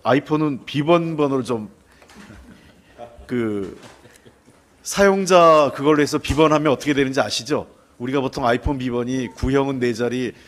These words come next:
신형은 한 여섯 자리인데 일-, 그 사용자 지정으로 하면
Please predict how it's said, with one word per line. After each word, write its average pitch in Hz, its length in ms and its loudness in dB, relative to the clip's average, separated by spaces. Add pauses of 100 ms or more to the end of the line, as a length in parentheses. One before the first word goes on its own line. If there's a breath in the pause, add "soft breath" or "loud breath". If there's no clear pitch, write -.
(100)
신형은 156 480 -4
한 135 100 -2
여섯 117 240 -6
자리인데 107 580 -4 (600 loud breath)
일-, 120 260 -8
그 107 480 -6
사용자 180 480 0
지정으로 131 460 0
하면 113 400 -4